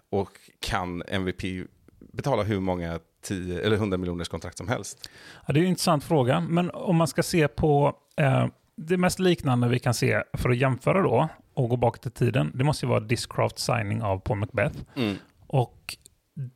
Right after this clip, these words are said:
Speaker 2: de tror jag du kan fråga, och de kommer nog svara att de inte har ångrat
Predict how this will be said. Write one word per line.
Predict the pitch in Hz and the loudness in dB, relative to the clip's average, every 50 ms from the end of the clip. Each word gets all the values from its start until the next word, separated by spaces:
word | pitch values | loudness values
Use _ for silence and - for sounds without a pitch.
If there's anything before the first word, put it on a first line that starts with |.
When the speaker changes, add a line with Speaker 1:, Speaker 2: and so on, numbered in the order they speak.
| _ _ _ _ _ _ | _ _ _ _ _ _
Speaker 2:
de | _ - 156 143 151 151 143 | _ 2 2 2 2 0 -2
tror | - - 160 147 139 | -2 0 2 4 4
jag | 131 127 123 | 4 4 4
du | 123 | 2
kan | 120 - - 127 113 | 0 0 0 0 0
fråga, | - - 131 113 110 104 107 107 110 107 117 110 - - - _ _ _ _ _ _ _ _ | 2 2 2 2 2 2 2 2 2 2 0 -2 -2 -6 -12 _ _ _ _ _ _ _ _
och | _ 160 143 120 | _ -2 0 2
de | 123 120 | 2 0
kommer | - 147 139 | 2 2 2
nog | 123 113 - | 2 2 2
svara | - 117 107 107 | 2 2 2 2
att | - | 0
de | - 107 | 0 -2
inte | 107 - - | 0 0 2
har | 113 110 | 0 2
ångrat | 107 101 104 101 - - _ - | 2 2 0 -2 -4 -8 _ -16